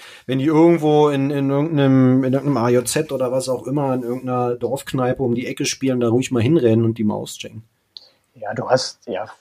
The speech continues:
Speaker 2: viele junge Bands, die, die auch schon auf eine gewisse Art eine Lobby haben mittlerweile. Aber was mir vorschwebt oder was, was mir jetzt so im Kopf kommt, sind da Bands wie Absolve,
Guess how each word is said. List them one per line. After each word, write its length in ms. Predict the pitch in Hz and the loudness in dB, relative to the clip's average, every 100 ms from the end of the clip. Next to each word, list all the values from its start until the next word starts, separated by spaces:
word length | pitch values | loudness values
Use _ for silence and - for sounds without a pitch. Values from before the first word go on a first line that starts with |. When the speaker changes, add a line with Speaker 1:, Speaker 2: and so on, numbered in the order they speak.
| _ _ _ _ _ | _ _ _ _ _
Speaker 2:
viele 240 | - 147 160 | -4 2 2
junge 280 | 131 160 | 4 2
Bands, 320 | 143 147 151 - | 2 2 0 0
die, 160 | 131 101 | -2 0
die 180 | 117 - | -6 -8
auch 160 | 110 | -10
schon 320 | - 151 139 | 0 2 2
auf 140 | 113 120 | 0 0
eine 100 | 127 | 0
gewisse 360 | 110 110 127 104 | 0 -2 0 2
Art 200 | 113 - | 2 0
eine 120 | 120 | -2
Lobby 320 | 110 120 131 | -2 -4 -4
haben 280 | 123 101 147 | -6 -6 -2
mittlerweile. 540 | 156 139 127 127 123 113 | -2 0 2 4 2 2
Aber 280 | 113 120 - _ _ _ - - _ _ - | 2 0 -4 _ _ _ -8 -8 _ _ -8
was 180 | 127 | -4
mir 220 | 131 156 165 | 0 0 0
vorschwebt 640 | 131 160 165 151 123 - | 0 0 2 0 0 -4
oder 220 | 123 123 | -6 -4
was, 280 | 120 117 - | -4 -6 -2
was 140 | 131 127 | -2 2
mir 140 | 151 | 2
jetzt 180 | 160 160 | 2 2
so 120 | 147 | 0
im 120 | 135 127 | 0 2
Kopf 260 | 135 - | 0 -2
kommt, 280 | - 151 135 | -4 -2 -2
sind 200 | 143 131 | 0 2
da 140 | 120 120 | 4 2
Bands 440 | 113 101 131 - | 0 -2 -2 0
wie 160 | 135 117 | 2 2
Absolve, 640 | 127 - 101 92 110 113 | 2 -4 -6 -6 -4 -6